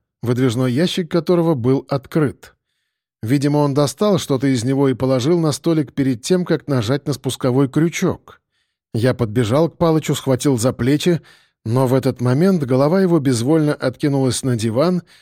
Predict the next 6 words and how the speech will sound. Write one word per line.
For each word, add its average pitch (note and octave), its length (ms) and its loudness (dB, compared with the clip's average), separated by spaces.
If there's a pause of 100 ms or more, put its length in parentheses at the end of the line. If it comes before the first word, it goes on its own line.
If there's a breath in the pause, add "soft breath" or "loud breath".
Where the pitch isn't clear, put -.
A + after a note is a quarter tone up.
(240 soft breath)
глаза B2+ 400 0
закатились, B2+ 840 -2
и D3 100 0
дыхание D3 640 -2
навсегда A#2 640 -2
оборвалось. B2 1080 -4